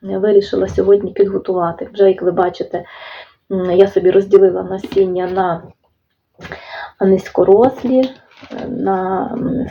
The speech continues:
середньорослі і на, ем, високорослі. Вже високорослі я попідписувала, кожен кульочок підписую. І кожну ганчірочку підписую, кладу на сіниночку і складаю на завтра.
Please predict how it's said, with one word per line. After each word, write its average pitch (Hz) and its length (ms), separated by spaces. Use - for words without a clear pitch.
середньорослі 226 1000
і 190 140
на, 190 340
ем, 175 1000
високорослі. 240 840
Вже 208 180
високорослі 196 720
я 175 220
попідписувала, 226 1040
кожен 202 420
кульочок 185 520
підписую. 254 800
І 190 540
кожну 196 400
ганчірочку 190 720
підписую, 254 600
кладу 185 320
на 180 120
сіниночку 208 800
і 233 160
складаю 190 560
на 180 140
завтра. 233 440